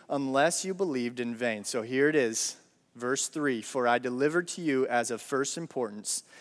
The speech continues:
that I also received, that Christ died for our sins in accordance with the Scriptures, that he was buried, that he was raised on the third day in accordance with the Scriptures."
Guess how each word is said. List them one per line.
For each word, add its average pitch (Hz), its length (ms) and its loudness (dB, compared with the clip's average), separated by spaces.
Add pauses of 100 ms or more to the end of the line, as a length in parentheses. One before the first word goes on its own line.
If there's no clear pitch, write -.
(260)
that 135 140 6
I 143 160 10
also 180 400 8
received, 127 680 -2 (560)
that 147 160 2
Christ 151 500 4 (220)
died 143 380 4
for 139 200 0
our 120 100 4
sins 98 640 -6 (440)
in 127 100 -4
accordance 127 420 -4
with 127 140 -6
the 127 60 -8
Scriptures, - 680 -6 (400)
that 147 140 4
he 170 120 2
was 147 200 2
buried, 127 680 6 (680)
that 131 140 0
he 139 100 2
was 131 180 0
raised 135 600 2
on 135 120 0
the 131 100 -2
third 139 340 0
day 113 360 0 (420)
in 120 100 -6
accordance 110 640 -4 (440)
with 117 160 -8
the 110 80 -10
Scriptures." - 720 -6